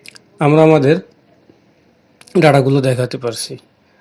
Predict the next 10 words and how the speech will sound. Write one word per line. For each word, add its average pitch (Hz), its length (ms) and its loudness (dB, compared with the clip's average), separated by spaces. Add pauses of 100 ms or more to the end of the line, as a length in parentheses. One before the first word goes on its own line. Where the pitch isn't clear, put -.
(180)
আর 135 120 -4
মডেল 151 300 2
বিল্ডিং 180 380 4
ব্যবহার 170 300 2
করলে 180 500 0
আপনার 147 360 -2 (160)
<clears throat> 127 400 0 (1500)
কষ্ট, - 380 -4 (840)
মানে 147 120 -4
আপনার 147 220 -2